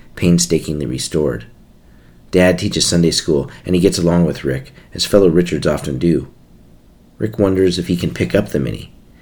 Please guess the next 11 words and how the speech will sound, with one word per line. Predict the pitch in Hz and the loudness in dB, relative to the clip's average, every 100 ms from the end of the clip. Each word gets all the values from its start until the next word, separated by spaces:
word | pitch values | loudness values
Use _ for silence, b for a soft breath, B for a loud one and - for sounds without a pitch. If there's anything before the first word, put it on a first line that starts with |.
| b b | b b
and | 87 | 2
then | 90 | 2
he | 107 | 4
grips | 107 101 - | 2 2 0
it | - | 0
by | 82 | 0
the | 78 | 0
bumper | 71 80 73 76 | 2 0 2 0
in | 76 | 0
a | 69 | 2
deadlift | 90 85 69 - | 2 4 0 -6